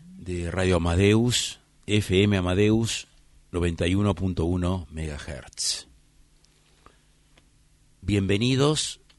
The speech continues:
les doy una cálida bienvenida a una nueva edición de Economía y Cultura, el programa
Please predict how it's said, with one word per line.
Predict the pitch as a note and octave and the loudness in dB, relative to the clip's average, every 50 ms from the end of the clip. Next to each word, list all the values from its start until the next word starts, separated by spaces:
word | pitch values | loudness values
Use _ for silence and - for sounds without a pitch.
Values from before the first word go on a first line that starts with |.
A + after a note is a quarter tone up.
| _ - | _ -8
les | F2 D#2+ C#2+ E2+ | -6 -4 -2 0
doy | G2 G#2 G2+ G2+ | 0 2 2 2
una | G2 F#2 F#2+ | 0 -2 -2
cálida | - - C#3+ C#3+ C#3 B2+ A2+ G#2+ | -2 -2 -2 -2 0 0 -2 0
bienvenida | G2 G2+ F#2 F#2 E2+ F2+ F#2+ G#2 A2 A#2 A2+ B2 C3+ C#3+ C#3 - _ _ - | 0 -2 -2 -2 -2 -2 -2 0 0 0 2 0 0 -2 -4 -10 _ _ -10
a | - E2+ F2 | -4 -2 0
una | F2+ F#2 F#2 F2+ F2 F2 F2 E2 E2+ | 0 0 0 -2 -2 -2 -2 -2 -2
nueva | F2+ F#2+ G#2 G#2 G#2+ G#2+ | -2 0 0 0 2 2
edición | G#2 F#2 F2+ E2+ - - - G2+ G2+ G#2 G#2+ A#2 C3 C#3+ - - _ _ _ _ _ _ _ _ _ _ _ _ _ - - _ _ _ _ _ _ _ _ _ - | 0 0 -2 -4 -4 -2 0 0 0 0 0 -2 -6 -10 -16 -20 _ _ _ _ _ _ _ _ _ _ _ _ _ -20 -20 _ _ _ _ _ _ _ _ _ -18
de | - E2+ F#2 G2+ G#2+ A2 B2 D3 F#3 F3+ - - _ _ - C3+ D#3+ F3 - F3+ - | -10 -6 -2 -2 -2 -2 -2 -6 -8 -14 -20 -20 _ _ -20 -20 -20 -20 -14 -6 -2
Economía | G2+ G2 - G2+ F#2+ F#2 F#2 F#2+ G#2+ A2+ A2 | -2 -2 0 0 0 0 0 0 2 2 2
y | A2 | 2
Cultura, | G2+ - F#2+ G2 F#2 - C#3 C3 A#2+ A2 A2 A#2+ C3 - _ _ _ _ _ _ _ _ _ _ - - - | 2 0 0 0 2 2 4 4 6 4 4 2 -2 -6 _ _ _ _ _ _ _ _ _ _ -20 -12 -8
el | F2+ F2+ F2 | -6 -6 -6
programa | - - F#2 F2+ E2+ F#2+ G2+ A2 A2+ A2 G#2+ G#2 G2 F#2+ F#2 E2 - | -4 -2 -2 0 0 2 2 2 2 2 2 0 0 -2 -4 -8 -12